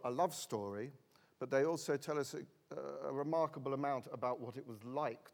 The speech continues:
to live in a labor camp. We have, of course, memoirs of what it was like. We have histories written based on memoirs about what it was like.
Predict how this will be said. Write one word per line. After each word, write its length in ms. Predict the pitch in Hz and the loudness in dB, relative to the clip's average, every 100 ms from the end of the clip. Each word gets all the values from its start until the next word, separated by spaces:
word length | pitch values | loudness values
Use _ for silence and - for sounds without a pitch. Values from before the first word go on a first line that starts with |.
| - | -12
to 60 | |
live 320 | 113 110 104 - _ _ - | -8 -8 -8 -12 _ _ -10
in 160 | 131 | -8
a 60 | 101 | -8
labor 320 | 92 95 107 - | -10 -10 -12 -14
camp. 160 | 98 98 120 | -16 -14 -10
We 120 | 123 | -8
have, 340 | 131 175 156 - - - | -2 -2 -2 -6 -18 -14
of 120 | 104 | -8
course, 240 | 131 117 | -6 -6
memoirs 800 | 110 110 120 131 135 143 151 143 - | -6 0 2 4 4 2 2 -4 -10
of 100 | 113 | -8
what 120 | 117 | -6
it 80 | 117 | -6
was 140 | 123 107 | -8 -8
like. 360 | 120 135 - _ _ _ _ _ _ | -6 -6 -10 _ _ _ _ _ _
We 80 | 107 | -12
have 220 | 107 107 101 - - _ _ _ - | -8 -8 -10 -14 -20 _ _ _ -14
histories 420 | 127 - 113 101 | -12 -8 -8 -8
written 380 | 101 123 - 120 | -4 -2 -2 -6
based 360 | 101 120 143 104 | -4 -4 -4 -6
on 140 | 104 | -6
memoirs 480 | 104 101 98 98 98 | -6 -6 -6 -6 -6
about 280 | 104 104 110 | -4 -4 -4
what 140 | 110 | -6
it 80 | 107 | -8
was 120 | 113 104 | -10 -8
like. 240 | 104 104 | -8 -8